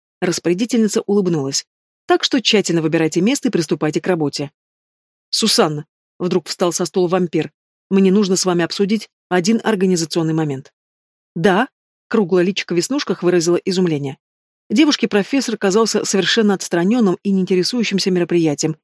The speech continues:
хотя именно для него всё и затеяли. «Конечно, давайте обсудим в парке,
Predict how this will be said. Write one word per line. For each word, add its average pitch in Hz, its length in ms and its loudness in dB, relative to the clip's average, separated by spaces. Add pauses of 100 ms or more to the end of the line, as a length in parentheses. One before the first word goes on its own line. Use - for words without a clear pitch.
(160)
хотя 190 200 0
именно 202 400 2
для 185 160 0
него 185 300 2
всё 214 220 -2
и 185 140 -4
затеяли. 170 520 -4 (840)
«Конечно, 190 440 2
давайте 170 340 2
обсудим 196 340 -2
в - 80 -12
парке, 175 400 -2